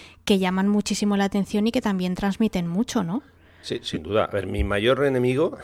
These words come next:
Speaker 2: <laughs> es el cielo azul.
Speaker 1: El cielo plano, claro,
Speaker 2: Buah,
Speaker 1: claro.
Speaker 2: lo odio, lo odio. Y, y, y, bueno, me ha tocado unos cuantos viajes, eh, con
Speaker 1: Es que eso
Speaker 2: ese,
Speaker 1: te iba a
Speaker 2: con ese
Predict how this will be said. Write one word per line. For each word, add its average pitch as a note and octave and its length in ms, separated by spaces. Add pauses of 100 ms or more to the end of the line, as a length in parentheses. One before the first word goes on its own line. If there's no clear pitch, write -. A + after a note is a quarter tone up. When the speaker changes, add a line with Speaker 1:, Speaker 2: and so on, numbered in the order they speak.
(520)
Speaker 2:
<laughs> - 420
es A2 200
el G#2+ 120
cielo G#2 260
azul. G2+ 300 (120)
Speaker 1:
El A3 160
cielo G#3+ 260
plano, G#3+ 480
claro, G3 320
Speaker 2:
Buah, B3+ 180
Speaker 1:
claro. F3 320
Speaker 2:
lo - 120
odio, - 360
lo F#2 140
odio. F#2 300
Y, G2+ 180 (340)
y, G#2+ 100
y, G2 40
bueno, F#2 280
me F#2 160
ha F#2+ 80
tocado G2 560
unos A2 580
cuantos G2 340
viajes, G2 420 (380)
eh, F#2 460
con - 100
Speaker 1:
Es A3+ 160
que - 80
eso B3 120
Speaker 2:
ese, A#3 60
Speaker 1:
te C4 60
iba C#4 140
a - 20
Speaker 2:
con C#4 100
ese A3 100